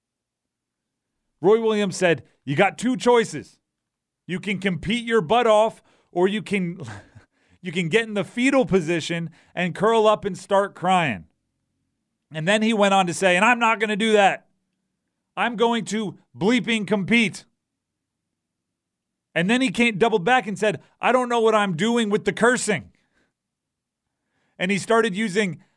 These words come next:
uh, the words that, that kids use to replace, right? Uh, you know, kids don't curse. They have, like, their version. "Oh, drat. Oh, shoot." That's what he was doing. <laughs>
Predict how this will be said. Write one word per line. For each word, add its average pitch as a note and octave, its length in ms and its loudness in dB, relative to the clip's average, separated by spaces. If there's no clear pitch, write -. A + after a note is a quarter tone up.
uh, F3 380 2
the D#3+ 120 0
words G3 400 2
that, G3+ 240 0
that F#3+ 240 -2
kids G3 300 -4
use G3 220 -4
to F#3 120 -2
replace, F3 420 0
right? F#3 280 0
Uh, D#3 380 -2
you F3+ 140 -12
know, D3+ 160 -2
kids D3 320 -2
don't E3+ 240 0
curse. E3 320 -2
They D3 160 2
have, C#3+ 180 0
like, C3+ 320 -2
their C#3 260 0
version. C#3 460 0
"Oh, F3 160 2
drat. E3 480 0
Oh, E3+ 160 -2
shoot." F#3+ 380 -8
That's G3+ 200 -2
what A#3 120 -2
he A#3 100 2
was G#3+ 160 -4
doing. A3 380 0
<laughs> - 40 -18